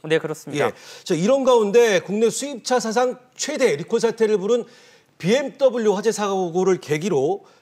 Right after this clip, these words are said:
Speaker 2: 그 징벌적 손해배상 제도를 강화해야 된다는 이런 목소리가 좀 높아지고 있죠.
Speaker 1: 네, 그렇습니다. 뭐 현재 리콜 제도만으로는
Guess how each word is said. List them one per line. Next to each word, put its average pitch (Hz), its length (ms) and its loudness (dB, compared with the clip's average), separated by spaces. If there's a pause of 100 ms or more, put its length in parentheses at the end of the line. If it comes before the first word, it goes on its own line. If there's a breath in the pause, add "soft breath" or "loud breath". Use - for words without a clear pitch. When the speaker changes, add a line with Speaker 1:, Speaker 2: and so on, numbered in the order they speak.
Speaker 2:
그 139 500 -4
징벌적 220 720 0
손해배상 202 540 0
제도를 180 460 -2
강화해야 208 340 -2
된다는 175 320 -2
이런 226 140 2
목소리가 185 260 -4
좀 151 80 -8
높아지고 143 380 -10
있죠. 160 260 -16
Speaker 1:
네, 170 220 -2
그렇습니다. 185 420 -2
뭐 156 140 0
현재 277 340 0
리콜 247 440 -2
제도만으로는 220 960 -2